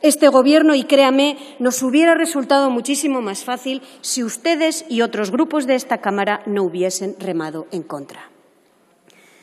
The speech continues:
Nos hubiese resultado mucho más fácil si en su, en lugar de acudir a los embajadores europeos a lamentar la mala gestión de los, eh, fondos europeos por parte de España,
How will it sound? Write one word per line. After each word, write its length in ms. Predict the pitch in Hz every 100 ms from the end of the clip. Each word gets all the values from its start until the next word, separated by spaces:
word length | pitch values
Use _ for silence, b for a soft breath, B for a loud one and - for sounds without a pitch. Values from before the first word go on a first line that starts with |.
| b b
Nos 160 | 269 262
hubiese 320 | 277 311 330
resultado 600 | 330 311 277 247 269 269 247
mucho 260 | 262 262
más 180 | 247 240
fácil 420 | 311 330 294 185 B B B
si 240 | - 285
en 160 | 269 254
su, 200 | - 277
en 200 | 277 240
lugar 280 | 233 220 269
de 100 | 269
acudir 480 | 262 254 233 277 277 B B
a 120 | - 269
los 200 | 262 269
embajadores 680 | 226 214 220 202 262 277 277
europeos 600 | 254 233 262 262 262 - B -
a 100 | 269
lamentar 640 | 262 254 233 277 285 294
la 80 | 233
mala 260 | 233 240
gestión 540 | 233 226 - 254 254 233
de 80 |
los, 320 | 208 190 - - B B B
eh, 160 | 214
fondos 460 | 208 269 262 254 262
europeos 560 | 226 208 214 247 247 -
por 240 | 196 175
parte 340 | 226 233 240
de 80 | 208
España, 540 | 185 - 240 247 220